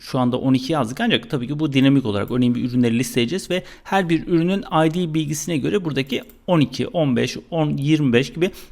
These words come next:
bilgileri biz buradan dinamik olarak getireceğiz. Peki bu bilgi bize bakın linkin sonunda bu şekilde geliyor ya da match'e baktığımızda match içerisinde bakın bir params parametresi var ve on iki bilgisi I D olarak buraya geliyor. Yani ben buradan ekstra parametreler göndermek istediğim zaman bu bilgileri de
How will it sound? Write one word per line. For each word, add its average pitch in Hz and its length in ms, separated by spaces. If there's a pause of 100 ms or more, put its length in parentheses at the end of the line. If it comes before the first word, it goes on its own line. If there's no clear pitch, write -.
(160)
bilgileri 170 380
biz 151 80
buradan 170 220
dinamik 151 320
olarak 101 240
getireceğiz. - 420 (280)
Peki 214 240
bu 220 180
bilgi 208 300
bize 196 260
bakın 196 280 (160)
linkin 175 380
sonunda 160 580
bu 139 80
şekilde 117 320
geliyor 196 260
ya 190 80
da 190 60
match'e 180 320
baktığımızda 120 600 (260)
match 190 160
içerisinde 165 420
bakın 175 220
bir 175 80
params 165 400
parametresi 113 500
var 214 140
ve 175 40
on 185 160
iki 147 200
bilgisi 113 260
I 160 200
D 143 60
olarak 123 280
buraya 151 160
geliyor. 123 220
Yani 170 200
ben 180 160
buradan 175 200 (220)
ekstra 185 260
parametreler 170 580
göndermek 165 500
istediğim 165 320
zaman 175 260
bu 170 100
bilgileri 123 380
de 233 120